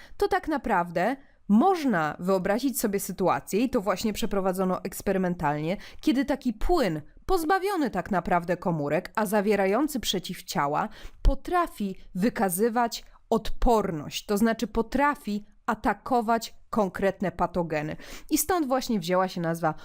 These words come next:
odpowiedź humoralna i historycznie, a także w tej chwili mówi się zawsze o tym, że to jest ta odpowiedź,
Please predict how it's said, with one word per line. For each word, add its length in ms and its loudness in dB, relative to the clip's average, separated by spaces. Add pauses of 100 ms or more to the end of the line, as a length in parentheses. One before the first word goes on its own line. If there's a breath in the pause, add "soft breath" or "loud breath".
(120)
odpowiedź 480 0
humoralna 600 2
i 120 -4
historycznie, 880 0
a 80 0
także 380 -2
w 80 -20
tej 160 0
chwili 340 -4
mówi 300 2
się 180 0
zawsze 440 -2
o 120 -4
tym, 260 -2 (260 loud breath)
że 160 0
to 120 0
jest 220 -2
ta 140 0
odpowiedź, 560 -2